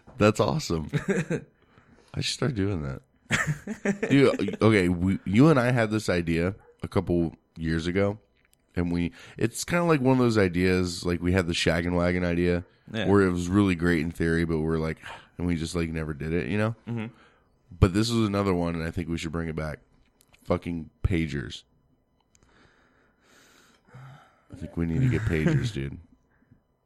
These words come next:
Speaker 2: Yeah. <laughs>
Speaker 1: Are you over it?
Speaker 2: It just seems like a hole to do.
Speaker 1: Nah. Nah, man. Don't doubt. Don't doubt.
Speaker 2: How much is a pager? They're still ridiculous. It's like
Speaker 1: They're like thirty bucks, dude.
Speaker 2: <laughs> Yeah,
Speaker 1: It's
Speaker 2: I
Speaker 1: like
Speaker 2: know. You
Speaker 1: ten
Speaker 2: gotta look
Speaker 1: bucks
Speaker 2: at,
Speaker 1: a
Speaker 2: like,
Speaker 1: month.
Speaker 2: fucking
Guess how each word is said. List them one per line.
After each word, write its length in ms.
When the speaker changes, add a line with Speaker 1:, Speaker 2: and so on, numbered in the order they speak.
Speaker 2:
Yeah. 220
<laughs> 800
Speaker 1:
Are 80
you 200
over 220
it? 80
Speaker 2:
It 60
just 140
seems 140
like 100
a 60
hole 200
to 120
do. 300
Speaker 1:
Nah. 460
Nah, 180
man. 260
Don't 200
doubt. 260
Don't 200
doubt. 240
Speaker 2:
How 140
much 200
is 100
a 40
pager? 320
They're 140
still 300
ridiculous. 460
It's 140
like 240
Speaker 1:
They're 160
like 220
thirty 280
bucks, 400
dude. 240
Speaker 2:
<laughs> 0
Yeah, 60
Speaker 1:
It's 120
Speaker 2:
I 40
Speaker 1:
like 60
Speaker 2:
know. 100
You 160
Speaker 1:
ten 80
Speaker 2:
gotta 120
look 180
Speaker 1:
bucks 60
Speaker 2:
at, 20
Speaker 1:
a 40
Speaker 2:
like, 80
Speaker 1:
month. 140
Speaker 2:
fucking 320